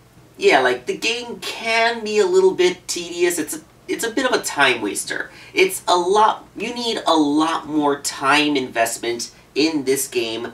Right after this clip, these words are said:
than you would in most other Sonic games. Uh, that's my story, and I'm sticking to it,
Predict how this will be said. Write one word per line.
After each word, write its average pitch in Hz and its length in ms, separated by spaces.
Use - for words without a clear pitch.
than 151 220
you 156 120
would 123 280
in 127 120
most 117 300
other 107 160
Sonic 107 400
games. - 640
Uh, 151 400
that's - 560
my 175 120
story, 180 440
and 143 80
I'm 143 60
sticking 156 340
to 151 180
it, 131 180